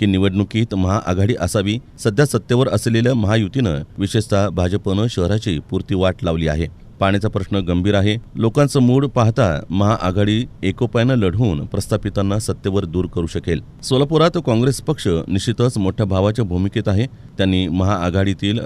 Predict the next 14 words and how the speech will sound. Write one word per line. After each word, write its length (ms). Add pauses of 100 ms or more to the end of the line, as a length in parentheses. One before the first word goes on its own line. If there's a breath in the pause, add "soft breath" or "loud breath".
राष्ट्रवादी 640
या 60
लहान 260
भावाच्या 440
जागा 320
वाटपात 460 (120)
आदर 240
ठेवला 320
जाईल 340
असं 180
पाहावं. 340 (280)
योग्य 320
जागा 260
मिळाल्या 420